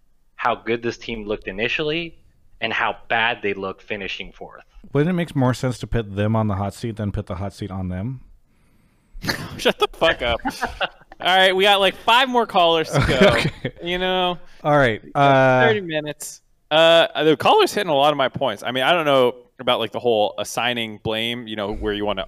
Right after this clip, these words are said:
Speaker 3: target your, your blame. Uh, but at least on the point about, like, it's not about where you necessarily finish. It's, like, how you get there and what happened along the way. You know, like, um, yeah, I put them third. They got fourth. Uh, but they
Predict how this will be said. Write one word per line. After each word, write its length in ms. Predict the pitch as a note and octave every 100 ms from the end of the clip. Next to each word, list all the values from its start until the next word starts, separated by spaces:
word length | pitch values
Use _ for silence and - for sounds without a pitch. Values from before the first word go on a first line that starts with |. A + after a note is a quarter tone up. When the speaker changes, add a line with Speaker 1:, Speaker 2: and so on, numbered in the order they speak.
| - -
Speaker 3:
target 400 | A2 G#2 A2 -
your, 480 | G2 F#2+ F#2+ F#2+ - _
your 240 | G#2+ G2+
blame. 420 | G2+ A2 B2 E3 _ -
Uh, 300 | A#2 A#2 A2
but 340 | B2+ A#2+ -
at 120 | B2
least 260 | F3+ A#3 -
on 220 | C#3+ C3+
the 100 | B2+
point 260 | - C3+ C3
about, 200 | A2+ G#2
like, 220 | G#2 -
it's 160 | A2 -
not 120 | G3
about 460 | B2 A2 G#2 - - A2
where 160 | B2 A#2
you 100 | G#2+
necessarily 340 | G2 - G2
finish. 360 | - A2 B2 -
It's, 100 | A2
like, 280 | G2+ - - - - -
how 200 | G#2+ G#2
you 120 | G2+
get 220 | A2 -
there 260 | B2 A#2 A2
and 80 | G#2
what 120 | F#2
happened 340 | G#2 G#2 G#2
along 220 | G2+ G2+
the 60 | G2+
way. 360 | G#2+ B2 B2 A#2+
You 120 | A2
know, 180 | G#2+ G2+
like, 340 | G2 G2 - _ _ _ _
um, 540 | - G#2 G2 F#2+ F#2 F#2+ - -
yeah, 160 | B2 C3
I 60 |
put 160 | G#2+ D#3
them 160 | C3+ A#2+
third. 300 | A2 A#2 A2
They 80 | A2+
got 180 | G#2
fourth. 460 | - G#2+ A2 G#2+ _ _ G2+
Uh, 420 | G2 G2 F#2+ F#2 _ _ _ _
but 240 | A2+ G#2 - _ _ _ _ _ _ _ - -
they 640 | A#2 A#2+ B2+ B2 A2